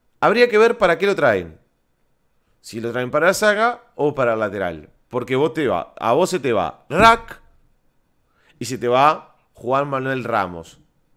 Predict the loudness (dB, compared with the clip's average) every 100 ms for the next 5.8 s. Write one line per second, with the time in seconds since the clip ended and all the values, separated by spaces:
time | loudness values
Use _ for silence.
0 | _ _ _ _ _ _ _ -8 0 2
1 | 2 0 -2 2 2 2 2 2 2 -2
2 | -4 0 0 0 -4 -8 -16 -18 -12 -8
3 | -6 -4 -4 -4 -6 -6 -6 -6 -10 _
4 | _ -6 -4 0 0 0 -2 -4 -8 -6
5 | -4 -2 2 2 4 0 -4